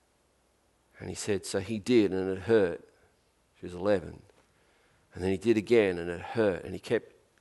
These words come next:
going, and, and it hurt. And eventually I just became numb, and here I am running a brothel. And the Salvation Army officer said, "I'm so sorry." She said, "Don't be sorry.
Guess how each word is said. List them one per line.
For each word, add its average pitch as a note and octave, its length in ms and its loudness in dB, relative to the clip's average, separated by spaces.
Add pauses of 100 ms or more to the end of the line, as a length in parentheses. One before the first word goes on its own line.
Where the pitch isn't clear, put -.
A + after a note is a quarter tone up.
going, G#2 500 0
and, E2+ 140 -16 (720)
and G2+ 120 -10
it G2 60 -12
hurt. A2 240 -2
And F2+ 80 -6
eventually G2+ 400 0
I G2+ 120 -2
just F2+ 180 -10
became F#2 380 -10
numb, G2 360 -2
and F2 100 -8
here F#2+ 220 -6
I F#2 60 -4
am F2 180 -6
running F2 240 -8
a D#2 40 -10
brothel. E2+ 500 -10 (1400)
And A2 80 -10
the F#2 60 -8
Salvation G#2+ 520 4
Army G2+ 280 4
officer G#2 440 2
said, G2 300 -4
"I'm F2+ 180 -6
so G#2+ 480 -4
sorry." F#2 500 -6 (240)
She - 100 -12
said, F#2+ 140 -6
"Don't A#2+ 220 4
be G2 80 -10
sorry. F#2+ 460 -2